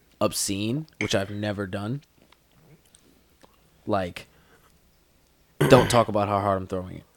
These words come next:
I'm throwing it, I feel, accurately for your age. You know? And,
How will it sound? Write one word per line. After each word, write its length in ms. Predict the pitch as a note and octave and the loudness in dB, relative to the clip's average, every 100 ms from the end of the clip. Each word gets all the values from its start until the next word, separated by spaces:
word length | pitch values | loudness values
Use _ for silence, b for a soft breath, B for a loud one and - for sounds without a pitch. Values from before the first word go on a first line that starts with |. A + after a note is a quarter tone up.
| - | -10
I'm 100 | G#2 | 0
throwing 360 | C#3 C#3 C3+ B2 | 6 8 6 2
it, 160 | - _ _ _ _ - | -2 _ _ _ _ -4
I 140 | A2 | -4
feel, 320 | - A#2+ G#2 - | 0 2 2 2
accurately 600 | G#2+ G#2 G#2+ G2+ F#2 F#2 | 0 0 -2 -4 -4 -8
for 140 | - | -8
your 200 | F#2+ F#2 | -8 -6
age. 420 | F2 A#1 G#1+ - - _ _ _ _ _ _ - _ _ - - _ _ _ - | -8 -10 -12 -14 -14 _ _ _ _ _ _ -20 _ _ -20 -20 _ _ _ -4
You 140 | G2+ | -2
know? 220 | G2+ B2 - _ _ - | -2 -4 -6 _ _ -6
And, 280 | A2+ A2 | -2 -2